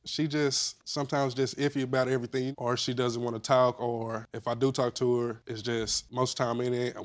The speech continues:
in one ear and out the other. I know she feels probably the same way about me,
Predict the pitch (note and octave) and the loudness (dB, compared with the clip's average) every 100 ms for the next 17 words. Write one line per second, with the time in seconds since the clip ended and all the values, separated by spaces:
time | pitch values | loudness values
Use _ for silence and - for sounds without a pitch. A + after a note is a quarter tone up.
0 | - B2 B2+ B2+ B2+ B2+ A#2+ A#2+ A#2+ A#2 | -4 0 2 4 4 2 2 0 0 0
1 | B2 A#2+ A#2+ C#3 C#3 D3 D#3+ C3+ C3+ C#3+ | -2 -2 0 2 2 2 4 4 4 4
2 | B2 - C3+ C3 B2+ B2 A#2+ C#3+ C3 A#2 | 4 2 2 2 2 2 2 2 2 -2